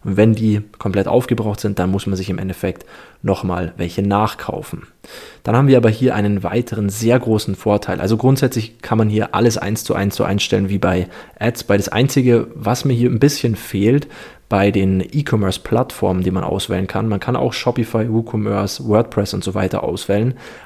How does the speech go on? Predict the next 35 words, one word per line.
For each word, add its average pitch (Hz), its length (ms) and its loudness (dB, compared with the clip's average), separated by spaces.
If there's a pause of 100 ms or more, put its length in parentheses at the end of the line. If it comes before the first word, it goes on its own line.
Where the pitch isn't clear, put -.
(120)
aber 107 300 0
man 113 240 0
kann 104 240 -4
kein 85 320 -8
ClickFunnels 85 720 -2
wählen. 85 280 -6 (320)
Und 113 100 -6
vor - 200 0
allem, 139 160 2
wenn 127 100 4
man 110 140 2
in 98 80 -4
den 101 160 -4
U 113 240 0
S - 180 -4
A 113 380 -2
nach 104 340 -2
E-Commerce-Stores 101 840 -2
sucht, 123 300 -2 (440)
ähm, 107 460 2
ist - 160 -10
ClickFunnels 143 480 0
eigentlich 107 240 -2
schon 123 240 0
sehr 113 200 4
essentiell, 113 600 0
weil 98 120 2
viele 147 680 0 (680)
Brands 113 380 0
in 107 100 -2
den 101 120 2
U 101 160 0
S - 120 -4
As 113 380 0
beziehung-, 107 380 -2